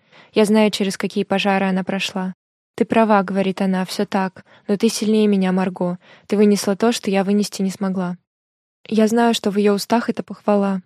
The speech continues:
Она гордится мной, но для меня всё иначе. Да, я выдержала. Да, я положила этому конец.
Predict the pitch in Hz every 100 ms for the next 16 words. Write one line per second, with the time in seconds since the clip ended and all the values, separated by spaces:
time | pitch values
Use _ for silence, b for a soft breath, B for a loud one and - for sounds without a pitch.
0 | _ _ - 208 208 214 208 220 - 202
1 | 196 190 196 - 202 196 202 208 226 -
2 | 208 202 202 190 - 196 _ _ _ _
3 | _ - 214 208 202 196 208 208 202 196
4 | 190 190 - - 208 202 202 - 208 202
5 | 208 214 202 196 190 202 202 196 -